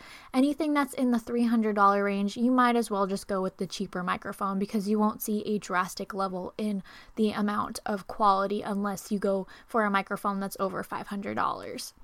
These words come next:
Another myth is that it's really expensive to start a podcast. That is also false. Like I just said, you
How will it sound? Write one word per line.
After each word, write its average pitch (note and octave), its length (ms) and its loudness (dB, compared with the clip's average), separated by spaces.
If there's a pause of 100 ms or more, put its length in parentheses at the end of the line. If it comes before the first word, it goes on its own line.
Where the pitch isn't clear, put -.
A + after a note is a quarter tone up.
(220)
Another C4+ 400 2
myth C4 360 4
is A#3 180 -2
that A#3+ 180 6
it's A#3 220 -2
really C#4+ 280 2
expensive G#3+ 640 -2
to G#3 100 -6
start F#3+ 260 2
a F#3 60 -2
podcast. - 720 2 (600)
That G3 260 4
is A3+ 160 2
also F#3 320 2
false. - 540 4 (360)
Like C4+ 240 0
I D#4+ 80 2
just C#4+ 300 2
said, A#3 220 2
you A#3+ 280 0